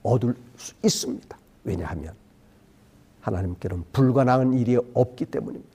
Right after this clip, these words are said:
성령의 도우시는 은혜로 모든 악한 기질과 모든 인간의 타락은 극복될 수 있음을 믿으시기 바랍니다. 우리 앞에 놓인 일은 가벼운 일이 아닙니다.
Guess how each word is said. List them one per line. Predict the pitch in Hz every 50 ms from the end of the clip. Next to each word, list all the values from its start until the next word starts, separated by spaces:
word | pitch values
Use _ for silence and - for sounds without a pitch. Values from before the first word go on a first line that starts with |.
| _ _ _ _ _ _ _ _ _ _ _ _ _ _ _ _ _ _ _ _ _ _ _ _ _ _ _ _ _ _ _ _ _ _ _ _ _ _ _
성령의 | - - - 139 135 147 156 156 160 156 160 160 160
도우시는 | 160 151 156 170 165 156 - 170 170 165 180 -
은혜로 | 180 170 170 165 170 175
모든 | 135 123 139 156 170 175 156 160
악한 | 160 143 160 - - 196 190 180 185
기질과 | - - 160 143 190 226 220 214 156 165 170 170 160 - - - - -
모든 | - 135 156 175 190 214 185 214 220 202 - - -
인간의 | 147 185 202 208 220 220 220 214 220
타락은 | - - 202 208 208 185 214 220 208 - - - -
극복될 | - 226 - - - 294 - - - 240 233
수 | - - -
있음을 | 247 214 - - - 202 185 220 - - -
믿으시기 | - 170 170 160 185 - - 214 - - - -
바랍니다. | - 139 139 131 131 170 196 175 - - - - _ _ _ _ _ _ _ _ _ _ _ _ _ _ _ _ _ _ _ _ _ _ _ _ _ _ _ _ _ _ _ _ _ _ _ _ _ _ _
우리 | - 120 127 151
앞에 | 147 - - 165 156
놓인 | 147 147 147 147 143
일은 | 135 135 127 143 139 135 123 - - - - - - - _ _ _ _ _ _ _ _ _ _ _ _ _
가벼운 | - - 123 127 139 120 113 113 107 101
일이 | 101 - 107
아닙니다. | - 104 - - - - _ _ -